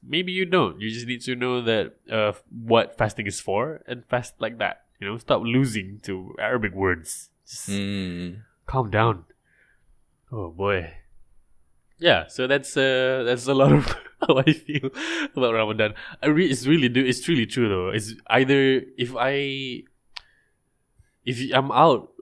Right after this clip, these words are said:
Speaker 1: for buka during, uh, uh, Ramadan with, with a person, it means I've, I,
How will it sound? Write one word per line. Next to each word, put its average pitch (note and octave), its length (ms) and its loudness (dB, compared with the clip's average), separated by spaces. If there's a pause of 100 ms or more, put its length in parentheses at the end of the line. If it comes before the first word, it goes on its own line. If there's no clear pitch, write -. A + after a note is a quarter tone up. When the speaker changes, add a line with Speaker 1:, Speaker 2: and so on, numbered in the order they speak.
Speaker 1:
for A2+ 260 4
buka B2+ 600 0 (120)
during, A2 720 -2
uh, G2+ 60 -4
uh, G2 880 -6
Ramadan A2+ 680 -6 (180)
with, G#2+ 240 -6 (200)
with G#2 240 -4
a G2+ 80 0
person, C3+ 600 -4 (760)
it G#2+ 200 -4
means A#2 460 -2
I've, G#2+ 360 2 (240)
I, A2 300 2